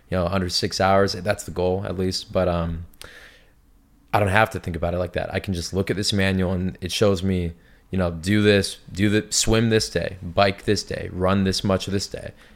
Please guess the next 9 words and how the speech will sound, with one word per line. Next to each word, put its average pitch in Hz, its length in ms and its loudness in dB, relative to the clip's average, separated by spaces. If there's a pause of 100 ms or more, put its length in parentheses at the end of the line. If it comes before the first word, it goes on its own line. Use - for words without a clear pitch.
It 95 100 -2
makes 101 240 2
it 95 160 0
really 98 540 4
granular 92 720 2 (120)
and 87 160 -6
easy 92 240 -2
to 95 80 2
understand. 92 720 -2